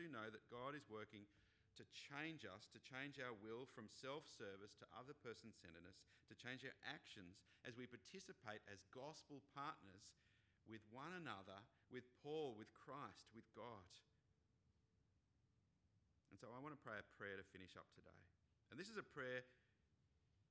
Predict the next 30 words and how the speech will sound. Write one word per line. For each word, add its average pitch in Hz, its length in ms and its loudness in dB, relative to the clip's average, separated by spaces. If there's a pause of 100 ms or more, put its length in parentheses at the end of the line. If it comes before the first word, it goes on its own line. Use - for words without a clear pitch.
(160)
that 120 160 -2
you 160 320 0
can 165 160 -2
become 123 400 0
a 110 60 -2
Christian 110 420 -2
today. 87 320 -2
Maybe 143 400 0
there 123 160 0
is 120 80 -6
someone 117 480 -2
here 90 320 -4 (2250)
who 117 80 -4
has 104 160 -4
realised 127 400 2
they've 110 140 2
been 107 160 2
running 123 240 2
away 117 260 6
from 131 160 -6
God 95 240 -2
and 95 80 -4
they 101 140 0
want 107 160 -2
to 98 100 -12
give 120 160 -2
their 123 240 0
life 104 300 0 (100)
to - 60 -14 (100)
Christ. - 540 -8